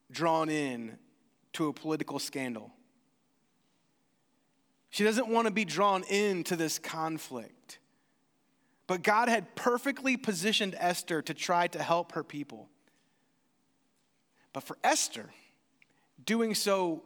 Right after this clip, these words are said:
also would not be without risk. So Esther sends the question via her servant to Haman, or to Mordecai, excuse me,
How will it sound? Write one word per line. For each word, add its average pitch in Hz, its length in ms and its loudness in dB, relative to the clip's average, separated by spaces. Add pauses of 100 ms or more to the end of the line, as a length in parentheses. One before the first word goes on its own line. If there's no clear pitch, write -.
(420)
also 165 580 0
would 156 180 0
not 151 280 0
be 123 340 0 (760)
without 120 340 -2
risk. - 480 -8 (2000)
So 180 180 2
Esther 220 280 2
sends 202 680 2 (300)
the 170 80 -2
question 156 680 -2 (220)
via 180 200 4
her 160 180 0
servant 165 640 -2
to 165 80 0
Haman, 143 540 -2 (520)
or 160 120 2
to 165 80 -4
Mordecai, 165 380 2
excuse 151 360 -4
me, 139 180 -4